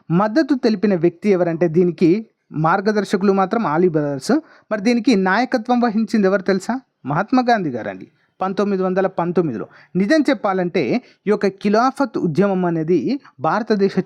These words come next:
చరిత్రలో అసలు భారతదేశానికి సంబంధించిన ఉద్యమం కాదు, భారత జాతీయోద్యమంతో సంబంధం లేదు ఇది. మరెందుకు చేశారు భారతదేశంలో అంటే, టర్కీ యొక్క ఖలీఫా ఎవరైతే ఉంటారో,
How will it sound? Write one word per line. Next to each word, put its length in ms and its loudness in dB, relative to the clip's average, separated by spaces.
చరిత్రలో 400 0
అసలు 260 -4
భారతదేశానికి 800 -2
సంబంధించిన 640 -4
ఉద్యమం 360 0
కాదు, 440 -2
భారత 280 0
జాతీయోద్యమంతో 880 0
సంబంధం 440 -2
లేదు 340 0
ఇది. 240 -10
మరెందుకు 400 0
చేశారు 300 0
భారతదేశంలో 720 0
అంటే, 500 -4
టర్కీ 380 -2
యొక్క 680 0
ఖలీఫా 480 0
ఎవరైతే 460 0
ఉంటారో, 640 -4